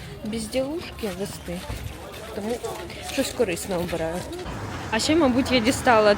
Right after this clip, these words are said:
тих, е, працівників, які працюють в міні-магазинчику зі спеціями та оливками всякими. І, коротше, приходжу по декілька <laughs> разів на день і докупаю ось такі спеції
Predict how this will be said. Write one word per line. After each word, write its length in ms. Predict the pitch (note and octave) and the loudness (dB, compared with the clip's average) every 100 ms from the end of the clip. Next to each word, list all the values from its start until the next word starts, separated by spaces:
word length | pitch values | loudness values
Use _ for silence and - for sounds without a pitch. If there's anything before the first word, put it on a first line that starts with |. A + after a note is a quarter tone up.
| - | 4
тих, 360 | A#3 A#3 - A#3 | 4 4 6 8
е, 140 | G#3+ | 8
працівників, 720 | G3+ A3+ A#3 A3+ A#3 B3 A3 | 8 2 4 4 4 2 2
які 260 | A3+ F#3 B3 | 2 4 2
працюють 720 | G#3+ A3 - A3+ A3+ A3 - | 4 0 2 2 2 2 0
в 180 | G3+ G#3+ | 0 4
міні-магазинчику 960 | A3+ A3 G#3+ B3 G3+ A3+ - A#3+ G#3+ | 6 6 6 6 6 4 2 0 0
зі 140 | G#3 A#3+ | 2 0
спеціями 720 | - A3 A3 - G#3 G#3 G#3 | 2 2 4 2 2 4 4
та 120 | G3+ | 6
оливками 580 | A3 G#3+ C#4+ - B3 G3 | 6 6 2 2 2 2
всякими. 540 | G#3 - G3+ - G3 G3 - - - - - | 0 -2 -2 0 -2 -2 -4 -6 -6 -4 0
І, 180 | - A3 G#3+ - | 6 6 6 4
коротше, 280 | B3 A#3+ | 4 4
приходжу 520 | C4 B3 C4 C#4 B3 A3 | 2 2 4 4 4 0
по 80 | G3 | 0
декілька 460 | G3 C4 A#3+ - - | 2 4 4 6 6
<laughs> 60 | C4+ | 6
разів 240 | A#3 A#3+ - | 4 0 0
на 100 | A3+ | 2
день 240 | A3 C#4+ D4 | 6 4 4
і 80 | A3 | 4
докупаю 640 | A3 A3+ G#3 B3 C#4 A#3+ | 2 2 0 2 4 2
ось 200 | - A#3 | 2 0
такі 420 | A3 - A3 G3 A#3 | -2 -2 -2 0 0
спеції 640 | - G#3+ B3 - G#3 | 0 -2 -2 -2 -2